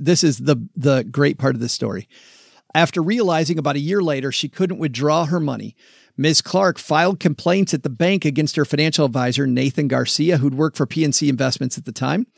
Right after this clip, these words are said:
She com-, <laughs> which means he's gone now, by the way.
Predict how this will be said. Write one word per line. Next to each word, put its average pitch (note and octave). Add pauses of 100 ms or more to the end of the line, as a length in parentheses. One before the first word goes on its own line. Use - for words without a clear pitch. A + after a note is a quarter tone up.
(340)
She -
com-, D3+
<laughs> D#3+
which F#3+
means F3+
he's D#3+
gone C3+
now, A#2+ (100)
by C3
the B2+
way. B2